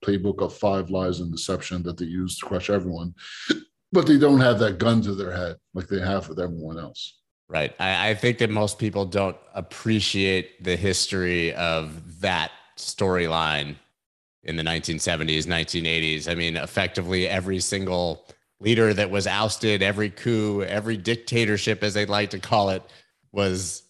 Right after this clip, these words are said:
Speaker 2: a result of basically the C I A, I M F, and World Bank policy, right? And so, uh,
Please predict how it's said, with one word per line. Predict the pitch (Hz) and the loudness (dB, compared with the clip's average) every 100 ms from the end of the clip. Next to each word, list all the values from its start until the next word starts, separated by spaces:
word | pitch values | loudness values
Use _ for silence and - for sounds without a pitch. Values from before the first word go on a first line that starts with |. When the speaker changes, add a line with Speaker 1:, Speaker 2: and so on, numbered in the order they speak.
| _ | _
Speaker 2:
a | 104 | 0
result | 104 98 110 98 | 2 4 4 4
of | 104 95 90 - | 2 2 0 2
basically | 110 101 107 110 | 2 2 2 2
the | 101 | 2
C | - 117 | 2 2
I | 104 | 4
A, | 107 107 104 | 4 2 0
I | 104 104 110 | 0 -2 -2
M | 104 | -2
F, | 104 98 - - | -4 -4 -10 -10
and | 104 95 | -6 -2
World | 95 98 85 | 2 2 2
Bank | 92 87 - - _ _ | 0 -2 -8 -20 _ _
policy, | - 90 76 - - - _ _ - | -2 -2 -2 -4 -8 -12 _ _ -4
right? | 92 98 | 0 0
And | 113 107 | 0 0
so, | - 101 98 92 90 | 2 4 4 4 0
uh, | 73 95 71 | -2 -4 -4